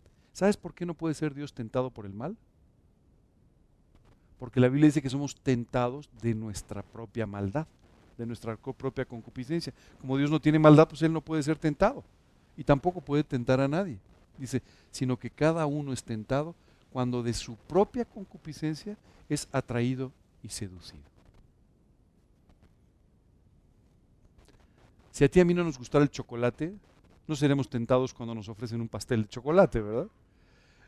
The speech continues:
Pero somos tentados porque nos gusta, ¿cierto? Somos tentados porque hay algo que nos atrae de todo esto que, que Dios, eh, eh, que, que, que nos están poniendo delante. Bueno,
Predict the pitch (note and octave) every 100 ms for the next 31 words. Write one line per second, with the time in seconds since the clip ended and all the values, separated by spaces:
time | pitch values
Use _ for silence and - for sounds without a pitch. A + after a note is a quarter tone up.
0 | _ C#3 C3 D#3 E3 D3 C3+ D3+ D#3 -
1 | D3+ C#3 C#3 B2+ G#3 A3+ C3 G2+ B2 C3
2 | - F3+ _ - - - D3+ D3+ C#3+ C#3+
3 | D3+ D3+ B2+ C#3+ C#3 D3 - A#2+ A2 A#2+
4 | - C#3 D3+ B2 - _ _ _ A#2 -
5 | D3 C#3 C#3 - C3+ - A#2+ G#2+ - _
6 | _ _ - A#2 G#2+ B2 C3+ - - _
7 | _ - A2+ C3+ A#2+ - A2 G#2 A#2 -
8 | A#2+ A#2 A2 B2+ B2+ A#2+ A2+ A2+ A#2 A#2+
9 | C#3 D#3 - - - _ _ _ C#3+ C3+